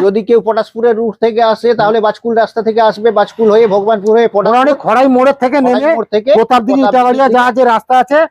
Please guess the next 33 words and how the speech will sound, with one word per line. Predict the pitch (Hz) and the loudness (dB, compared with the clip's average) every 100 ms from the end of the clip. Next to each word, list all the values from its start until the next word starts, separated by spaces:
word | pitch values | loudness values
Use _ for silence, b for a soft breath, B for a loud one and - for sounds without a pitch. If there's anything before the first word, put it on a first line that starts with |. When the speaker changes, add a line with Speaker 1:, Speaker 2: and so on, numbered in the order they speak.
| - | -6
Speaker 1:
ওই | 208 | -8
দুশো | 220 | -2
Speaker 2:
খড়াই | 208 247 | -2 0
মোড় | 240 240 | -2 -2
Speaker 1:
মিটার | 254 | -2
Speaker 2:
থেকে | 285 240 | -2 -2
দুশো | 240 240 | -2 -2
মিটার | 220 208 | 0 0
মতো। | 180 185 | 0 0
আর | 220 214 | 0 0
ইটাবাড়িয়া | 208 208 233 247 262 262 | 0 0 2 2 2 2
বা | 233 | 0
প্রতাপ | 233 226 233 | -4 -4 -4
দিঘি | 240 | -4
থেকে | 233 247 | -4 0
যারা | 247 240 | 2 2
আসবে, | 240 277 | 0 -2
তারা | 269 240 | -2 -2
তো | 233 | 0
ডাইরেক্টলি | 226 220 233 247 | 0 0 -2 -2
আসবে | 226 190 | -2 0
Speaker 1:
ডাইরেক্ট | 233 220 | -2 -2
Speaker 2:
একদম | 240 | -4
Speaker 1:
এখানে | - 170 | -4 -4
আসবে। | 170 151 | -4 -2
Speaker 2:
চন্দনপুরের | 226 240 214 233 | -2 0 0 0
পরে। | 190 208 202 - | 0 -2 -2 -6
Speaker 1:
হ্যাঁ। | 127 104 | -12 -4
Speaker 2:
যাই | 190 240 | 0 0
হোক, | 214 - - | 0 -8 -8
অনেকগুলো | 185 214 190 233 | -4 -4 -2 0
দেখলাম। | 202 196 226 | 0 0 0
আর | 208 | 0